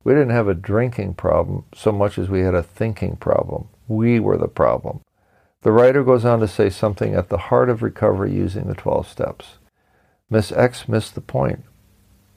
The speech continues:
Being spiritual does not mean giving into a patriarchal structure. It means letting go of the need to control. The irony is that when I stop fighting using my ego,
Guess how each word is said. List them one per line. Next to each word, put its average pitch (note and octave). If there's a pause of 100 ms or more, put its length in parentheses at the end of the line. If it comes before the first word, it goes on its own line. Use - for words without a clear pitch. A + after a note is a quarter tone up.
Being F3
spiritual A2
does G2
not A#2
mean A2+
giving G#2
into G#2
a G2+
patriarchal -
structure. - (760)
It -
means C#3+
letting C3
go A2+
of G#2
the G#2+
need G2+
to F#2+
control. F#2 (100)
The A2
irony B2+
is F#2
that -
when G2+
I G2
stop A#2
fighting G#2
using G2+
my F#2
ego, F#2